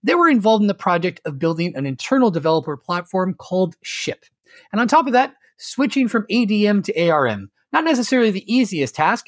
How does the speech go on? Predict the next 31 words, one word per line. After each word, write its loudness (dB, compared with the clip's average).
involves 0
a -2
fair -2
amount 2
of -4
planning, -2
making -4
sure 0
that 0
stakeholders' -2
needs -4
are -6
being -2
met, 0
and 2
as 2
always, 0
balancing 0
the 2
technical 0
with -6
the -8
human -2
side. -14
Oftentimes, 2
we 4
may 4
be 0
speaking -2
about -2
technologies, -2